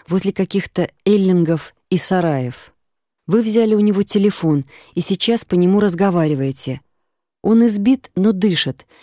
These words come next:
Я должна приехать и его забрать. Вы меня дожидаться не станете. Деньги и телефон вы возьмёте себе. Документы оставите и уйдёте". "Блеск", подхватил Катя её собеседник.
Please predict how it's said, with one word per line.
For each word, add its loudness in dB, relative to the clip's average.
Я 0
должна 2
приехать -2
и 0
его 2
забрать. -2
Вы 2
меня 4
дожидаться -2
не 2
станете. -2
Деньги 2
и -2
телефон 0
вы 0
возьмёте 0
себе. -2
Документы 2
оставите -2
и -2
уйдёте". -2
"Блеск", -4
подхватил -8
Катя -6
её -2
собеседник. -6